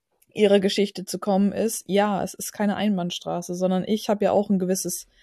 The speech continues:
Selbstbild, was ich mir über die Jahre erarbeite, gewisse Ziele und, äh, vielleicht auch,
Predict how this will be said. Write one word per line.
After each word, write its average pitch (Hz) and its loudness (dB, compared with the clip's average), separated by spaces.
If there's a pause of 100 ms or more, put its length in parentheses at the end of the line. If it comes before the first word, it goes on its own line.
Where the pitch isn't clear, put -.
(440)
Selbstbild, 214 6
was 196 4
ich 208 -8
mir 185 2
über 190 0
die 190 0
Jahre 190 4
erarbeite, 175 2
gewisse 170 -4 (880)
Ziele 240 6
und, 208 4
äh, 120 6
vielleicht 196 4
auch, 185 4